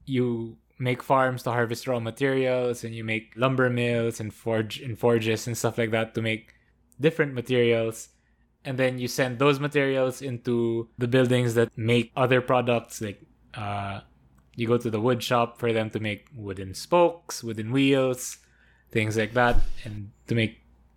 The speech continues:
uh, your, your raw food into edible food, that kind of thing. And you have to pass it around the town efficiently.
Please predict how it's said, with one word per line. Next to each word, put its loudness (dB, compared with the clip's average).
uh, -6
your, -10
your 2
raw 4
food -2
into 0
edible 2
food, 2
that -2
kind 0
of -2
thing. 0
And -12
you 0
have 2
to -10
pass -2
it -8
around 0
the -4
town 2
efficiently. 0